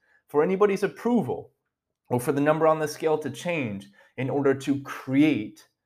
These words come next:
a feeling, because all feelings come from within. So you create that from within, and that number will eventually reflect your state of being. It's impossible not to.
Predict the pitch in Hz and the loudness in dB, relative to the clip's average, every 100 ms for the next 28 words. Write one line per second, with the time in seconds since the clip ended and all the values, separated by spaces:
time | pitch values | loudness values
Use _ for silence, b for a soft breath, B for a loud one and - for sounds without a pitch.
0 | _ - 123 123 147 147 92 92 104 113 | _ -8 -6 -4 0 0 -2 -8 -10 -4
1 | 120 135 139 156 151 131 127 - 170 175 | 4 4 2 -4 -4 -4 -8 -4 -4 -4
2 | - 170 143 120 117 147 101 - _ b | -6 -4 -2 -4 -4 -4 -4 -8 _ b
3 | b b b - 123 117 110 - 151 170 | b b b -8 -4 -4 -6 -6 -2 -2
4 | 190 196 208 - 151 135 131 165 123 90 | -2 -2 -2 -6 -4 -4 -4 -4 -6 -8
5 | - _ _ _ _ _ _ _ _ _ | -18 _ _ _ _ _ _ _ _ _
6 | _ _ _ _ _ _ _ _ 131 131 | _ _ _ _ _ _ _ _ -6 -4
7 | 123 - 113 131 143 147 160 135 107 104 | -4 -6 2 2 4 0 0 0 -2 0
8 | 120 120 113 101 117 175 190 - 110 104 | 0 0 0 -2 2 2 2 -6 -6 -6
9 | 104 117 117 - - 170 120 - - _ | -4 -6 -6 -10 -2 -2 -2 -8 -20 _
10 | 117 113 - 107 110 107 127 123 87 - | -8 -8 -8 -6 -6 -6 -6 -6 -6 -16
11 | _ _ _ _ 120 139 131 - 175 - | _ _ _ _ -10 -8 -6 -4 -4 -4
12 | 196 185 175 180 - - 90 | -8 -4 -2 -2 -4 -12 -14